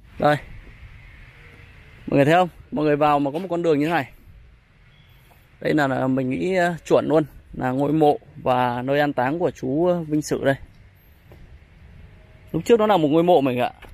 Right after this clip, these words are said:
Thì khi mà chú mất, ờ, ngày hôm qua á, thì bắt đầu người ta sẽ đào lên, người ta chuẩn bị ạ. Đó. Người ta đào lên chuẩn bị mọi người, rất là sâu nhá.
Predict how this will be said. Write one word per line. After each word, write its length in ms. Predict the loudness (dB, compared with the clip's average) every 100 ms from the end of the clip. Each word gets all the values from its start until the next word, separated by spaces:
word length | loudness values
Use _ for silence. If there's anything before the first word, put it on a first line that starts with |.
| -20 -20 -8
Thì 100 | -8
khi 240 | -2 0
mà 180 | 2 0
chú 180 | 0 0
mất, 180 | 0 0
ờ, 380 | -2 0 0 -2
ngày 120 | -4 -4
hôm 120 | 0
qua 240 | 4 4
á, 100 | 2 -2 -20 -10
thì 60 |
bắt 100 | -2
đầu 140 | 0 0
người 140 | -2
ta 120 | -4
sẽ 420 | -2 -2 0 0 -2 -14 -20 -20 -20 -20 -20 -18 -2
đào 260 | 2 2
lên, 100 | 2
người 100 | -2
ta 60 | -4
chuẩn 220 | -4 -6
bị 180 | -4 -4
ạ. 100 | -8 -8 -20 _ _ -20 -20 -12
Đó. 240 | -8 -8 -12 -20 -20 -20 -20 _ -20 -20 -20 -20 -20 -20 -20 -18 -18 -18 -20 -20 -20 -20 -20 -20 -20 -20 -20 -18 -18 -18 -20 -20 -20 -20 -20 -20 -20 -20 -20 -20 -20 -18 -2
Người 120 | 4
ta 160 | 6 6
đào 180 | 4 0
lên 100 | -2
chuẩn 160 | -4
bị 140 | -4 -4
mọi 120 | -6
người, 120 | -2
rất 120 | -2
là 80 | -2
sâu 260 | 0 0 2
nhá. 160 | -2